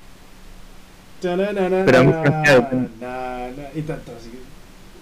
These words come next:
Speaker 1: media hora así
Speaker 2: Así
Speaker 1: que
Speaker 2: como
Speaker 1: no sé.
Speaker 2: que un loco tenía que cruzar un desierto y la escena,
Speaker 1: Mm.
Speaker 2: así como que en vez de mostrarlo al loco entrando al desierto, cruzando el desierto y después saliendo del desierto,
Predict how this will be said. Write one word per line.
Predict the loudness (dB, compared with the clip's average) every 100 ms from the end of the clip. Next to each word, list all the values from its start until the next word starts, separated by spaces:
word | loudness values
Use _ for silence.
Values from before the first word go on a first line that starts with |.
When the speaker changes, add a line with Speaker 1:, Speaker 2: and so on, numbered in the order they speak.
| -6
Speaker 1:
media | -4 -2 0
hora | 0
así | 0
Speaker 2:
Así | 0 4
Speaker 1:
que |
Speaker 2:
como | 4
Speaker 1:
no | 6
sé. | 6
Speaker 2:
que | 4 4
un | 4
loco | 6 6
tenía | 6 4 2
que | 2
cruzar | 0 0 0
un | 0
desierto | 0 0 0 2 0
y | 2
la | 0
escena, | 2 0 0 0
Speaker 1:
Mm. | -2
Speaker 2:
así | 0
como | 0 0 0
que | -2 0
en | 0
vez | 2 4
de | 6 4 2
mostrarlo | 2 4 4 6 6
al | 6
loco | 6 4
entrando | 4 4 4
al | 2
desierto, | 2 0 2 0
cruzando | 2 2 2
el | 2
desierto | 0 0 2 4
y |
después | 4 6 4 4 -4 -10 -4
saliendo | 2 6 6 8 8
del | 6
desierto, | 4 2 0